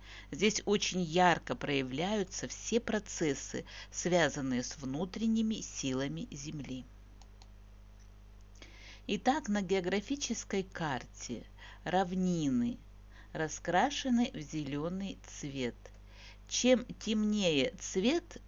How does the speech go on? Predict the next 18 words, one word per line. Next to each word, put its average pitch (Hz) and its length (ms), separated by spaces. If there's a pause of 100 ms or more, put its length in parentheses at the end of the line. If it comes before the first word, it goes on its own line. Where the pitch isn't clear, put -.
(220)
тем 180 340
ниже 160 680
она 135 440 (300)
находится, 233 840 (500)
э, 147 320
в 147 80
относительно 214 840
уровня 160 460
моря. 139 480 (260)
Вот 170 120
здесь 190 260
прикаспийская 190 960
низменность, 165 840
она 160 220
находится 196 640
ниже 151 560
уровня 131 520
моря. 123 440